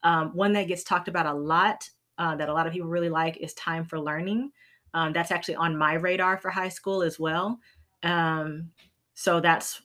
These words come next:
one in particular that I know of off the top of my head, but there's many more on the resources list that you can look through and kind of see what appeals to you.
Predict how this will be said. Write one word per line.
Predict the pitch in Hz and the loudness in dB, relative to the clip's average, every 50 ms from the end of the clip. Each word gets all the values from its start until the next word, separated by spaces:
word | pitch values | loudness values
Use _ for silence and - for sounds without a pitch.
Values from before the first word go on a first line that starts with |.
| - | -12
one | - 175 170 185 185 185 | -6 -2 -2 0 0 0
in | 175 170 | -2 -2
particular | 175 - - - 214 196 196 - 175 160 156 151 151 - | -4 -4 -2 0 0 0 2 0 -2 0 0 -2 -2 -2
that | - 160 151 | -2 0 0
I | 151 151 | 0 0
know | 151 151 156 156 151 151 151 | -2 -2 0 0 2 2 2
of | 147 151 147 147 151 - - _ - - _ _ _ - | 0 0 -2 -4 -6 -12 -18 _ -20 -20 _ _ _ 2
off | 165 160 - | 2 2 2
the | - 156 | 2 -2
top | - 160 156 - | 0 0 0 0
of | |
my | 160 147 147 | -4 -4 -4
head, | 156 170 151 147 147 | -2 -2 -2 -2 -2
but | 156 - | 0 2
there's | 175 170 165 160 - - _ _ _ - | 4 4 4 2 -2 -8 _ _ _ -8
many | 180 180 185 190 190 185 180 | -4 -2 0 2 2 2 0
more | 175 175 165 160 160 151 | 0 0 2 2 2 2
on | 107 151 170 165 165 160 | 2 2 0 0 0 0
the | 156 147 | -2 -2
resources | 151 160 160 - 175 156 151 - 156 151 151 | -2 -2 -2 -2 -2 -4 -4 -4 -6 -8 -6
list | 156 156 147 151 - | -4 -4 -4 -6 -6
that | 151 151 - | -10 -10 -8
you | - 156 | -10 -10
can | 160 - 151 151 | -10 -8 -8 -6
look | 156 196 - - | -6 -6 -6 -6
through | - 170 165 160 156 | -2 0 2 2 2
and | 147 143 143 151 160 - _ _ _ _ - | 0 -2 -4 -8 -12 -16 _ _ _ _ -6
kind | - 190 170 | -2 0 0
of | 156 151 | 0 -2
see | - - - 185 170 | -4 -4 -2 0 2
what | 165 160 | 2 2
appeals | 156 151 - - 185 180 180 180 180 | 0 -2 -2 0 2 2 2 2 0
to | - - 202 | -2 -6 -4
you. | 185 185 185 180 185 185 | -2 0 0 0 0 -4